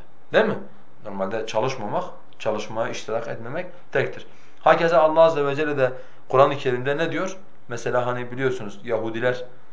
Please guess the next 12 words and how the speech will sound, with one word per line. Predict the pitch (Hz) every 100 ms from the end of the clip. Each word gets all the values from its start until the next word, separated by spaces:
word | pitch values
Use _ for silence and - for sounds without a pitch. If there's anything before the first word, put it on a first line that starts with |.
| - -
e, | 113 107
ve | 117
ehli | 117 110 127
kitap | 127 123 113 - - - - -
insanlar | 113 104 117 123 113
haram | 113 135 156
işliyorlardı. | - 160 165 165 165 170 - - - - - - - -
İnsanlar | 104 107 95
haram | - 107 131
işliyorlardı | 151 - 156 160 156 165 165 - - - - -
ve | 120 123
onların, | - 123 120 151 151